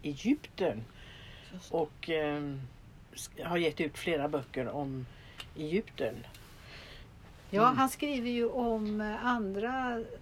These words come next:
Speaker 2: såna här entomologer. Han är ju entomolog, han gillar insekter. Och, eh, ja, han är ju, Fredrik Sjöberg är ju också skribent och författare. Och den här Flugfällan är väl en essäbok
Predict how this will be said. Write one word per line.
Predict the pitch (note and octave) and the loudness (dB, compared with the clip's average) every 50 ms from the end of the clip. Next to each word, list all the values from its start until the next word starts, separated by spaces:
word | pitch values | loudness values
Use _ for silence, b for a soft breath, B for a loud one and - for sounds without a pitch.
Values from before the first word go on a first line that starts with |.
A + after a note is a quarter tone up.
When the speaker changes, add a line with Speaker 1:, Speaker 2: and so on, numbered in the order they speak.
| - - | -14 -12
Speaker 2:
såna | - - A3 G#3+ | -6 -2 2 2
här | G3+ F#3 F3 F3+ F#3 F#3+ | 2 2 2 0 0 -2
entomologer. | G#3+ G3 G3 G3 - G3 F#3+ F#3+ F#3 F#3 G3 G3+ A#3 B3 A3 G3+ F#3+ F3+ | -2 -2 -2 -2 -2 -2 0 0 2 2 2 2 2 2 2 2 2 2
Han | F3+ F#3+ G3+ G3+ F#3+ | 2 2 2 2 2
är | F#3 F3 | 2 2
ju | E3+ F3 E3+ | 2 2 0
entomolog, | F3 F#3+ F#3 F#3+ F#3 - F#3 F#3 F#3+ F3+ F#3 G#3+ A#3+ C4 C#4 A3+ F3+ E3+ | 0 0 0 0 0 0 0 2 2 2 2 2 2 2 2 0 0 0
han | F3 E3+ E3+ F3+ | -2 0 2 4
gillar | G3 F#3+ E3+ E3+ E3 E3 | 4 4 4 2 0 2
insekter. | F#3 G#3 G3+ F#3+ F3 E3+ - - - A#3+ - - - - - - A#3+ B3+ C4+ B3 B B B B B B B B B - | 2 2 2 2 0 -2 -2 -2 -2 -2 -4 -6 -10 -6 -4 -2 0 0 -2 -4 B B B B B B B B B 2
Och, | A3+ A3 A3 - - - - - | 4 4 4 4 0 -6 0 2
eh, | G3+ G3+ G3 F#3 F#3 F#3 F3+ F3+ F3+ E3+ - - - - - - | 4 4 6 6 6 4 4 2 0 -2 -6 -10 -14 -18 -16 0
ja, | - F#3 F3+ E3+ | 4 4 4 6
han | E3+ F#3+ F3+ F3 | 4 4 4 4
är | |
ju, | E3+ F3 F3 - - - - E3+ D3+ - | 2 0 0 -4 -8 -12 -10 -10 -10 0
Fredrik | - - G3 F3 F#3 F3+ | 4 6 6 6 6 4
Sjöberg | - - G3 F#3 F3+ F3 | 4 6 6 8 6 6
är | E3+ | 4
ju | E3+ F3 | 2 2
också | E3+ E3+ - F3+ | 0 0 -2 -6
skribent | E3 - - F3+ E3+ E3 E3 D#3+ D#3+ D#3+ - | -6 -4 -4 -2 -2 -2 -2 -2 -4 -4 -6
och | E3+ D#3+ | -6 -6
författare. | - F3 D#3 - - F#3 F3+ - - - F3+ E3 D#3 D#3+ | -4 -4 -4 -2 -2 -2 -2 -4 -4 -2 -2 0 0 0
Och | D3 E3 | 0 0
den | E3 E3+ F3+ | -2 0 0
här | F3+ E3 | 0 -2
Flugfällan | D#3 - - F#3 E3+ E3 E3 - - D#3 D3+ D#3 D#3 D3+ D#3 | -2 0 0 0 0 0 -2 -4 -2 -2 -2 -2 -4 -4 -4
är | D3+ D3+ D3 | -2 -2 -2
väl | D3 D3 D3+ | -2 -4 -4
en | D3+ D3 D3 | -4 -4 -4
essäbok | D3 - - - F#3 F3+ D#3+ D3 C#3+ C#3 D#3+ G#3+ A3+ - - - - B | -6 -4 -2 0 0 0 0 -2 -2 0 0 -2 -2 -4 -8 -12 -14 B